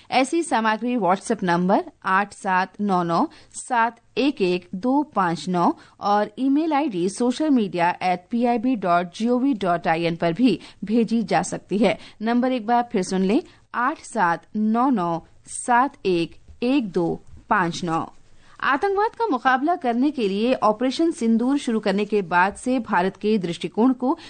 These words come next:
लगातार अंतर्राष्ट्रीय समुदाय से भरपूर समर्थन मिल रहा है। अमेरिका, ब्रिटेन, सऊदी अरब, इजराइल, कतर और संयुक्त अरब अमीरात सहित कई अन्य देशों ने भारत को अपना समर्थन दिया है।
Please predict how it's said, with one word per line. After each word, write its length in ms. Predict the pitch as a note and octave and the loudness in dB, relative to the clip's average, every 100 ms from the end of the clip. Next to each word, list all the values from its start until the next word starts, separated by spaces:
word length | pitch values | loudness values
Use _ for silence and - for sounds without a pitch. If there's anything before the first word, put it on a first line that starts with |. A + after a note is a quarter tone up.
| - | -8
लगातार 580 | A3 A#3+ C4 D4 C#4+ D4 | -2 -2 -2 -2 0 -2
अंतर्राष्ट्रीय 760 | - G3 G3 F#3 G3 - A#3+ B3 | -2 -4 -2 0 -2 -2 0 0
समुदाय 500 | - F3+ F3+ F#3+ C4+ | 0 -2 0 0 2
से 220 | G#3 - - - | -2 -4 -10 -8
भरपूर 480 | G#3+ B3 C4 C4+ D4 | 2 2 2 0 0
समर्थन 540 | - G#3 G3+ G3+ A3 | 0 0 0 0 -2
मिल 160 | E3+ E3+ | -2 0
रहा 180 | F3+ F3 | 0 0
है। 200 | F#3 - - - | 0 -2 -8 -8
अमेरिका, 480 | - B3 C#4+ C#4+ D4+ | -2 0 0 -2 -2
ब्रिटेन, 480 | C#4 A3 G#3 A#3+ C4 | -2 -2 0 2 2
सऊदी 340 | C4 F3+ F3 F#3+ | 0 -2 0 0
अरब, 320 | G3 A3+ A#3 | 2 0 0
इजराइल, 460 | F#3+ F3 F3 F#3 A3 | -4 -2 0 2 0
कतर 440 | A3 F#3+ A3+ A3 A3 | -2 -2 2 2 2
और 240 | F3+ F3 F3+ | 0 0 -2
संयुक्त 460 | - A#3+ D4 - - | -2 2 2 0 -2
अरब 200 | G3 - | 0 0
अमीरात 440 | F#3+ F#3 G#3 F#3+ | 0 2 2 0
सहित 340 | F#3 G3+ G#3 G#3 - - | -2 0 0 -2 -20 -4
कई 180 | D#4 F#4+ | 0 2
अन्य 260 | D#4+ D4 G#3 | 2 0 0
देशों 300 | F#3+ G3 C#4+ | -2 0 0
ने 160 | F#3 E3+ | 0 -4
भारत 340 | F#3 G3 B3 | 0 0 0
को 120 | - A#3+ | 0 0
अपना 380 | F#3 F#3 F3+ F3 - - | 0 0 0 0 -8 -12
समर्थन 500 | - A3+ F#3+ - F3 | 0 2 2 -2 -4
दिया 200 | E3 E3 | 0 2
है। 220 | G3 F3 | 2 -2